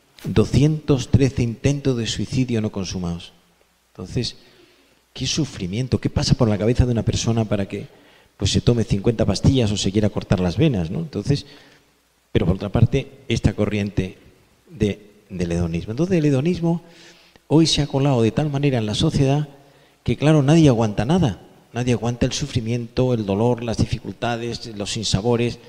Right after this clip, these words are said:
Piensen ustedes, lo he dicho, la epidemia de parejas rotas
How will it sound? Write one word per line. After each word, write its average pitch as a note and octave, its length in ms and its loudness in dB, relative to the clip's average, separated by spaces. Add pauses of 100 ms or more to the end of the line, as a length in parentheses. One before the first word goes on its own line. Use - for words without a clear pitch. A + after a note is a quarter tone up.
(1040)
Piensen G2+ 280 -2
ustedes, A2+ 520 0 (460)
lo G2 100 0
he G2+ 40 4
dicho, A#2+ 400 2 (480)
la G2+ 320 -4
epidemia G#2 800 -2
de G#2 80 -2
parejas G2+ 360 -4
rotas A2 520 -2